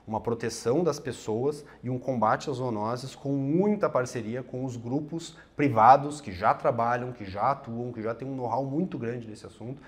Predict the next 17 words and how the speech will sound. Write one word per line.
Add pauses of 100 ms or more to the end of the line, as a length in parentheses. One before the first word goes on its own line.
(140)
E
nós
podemos,
sim,
fazer
um
trabalho
muito
bom
aqui
em
Santa
Maria, (320)
conectando
todas
essas
áreas.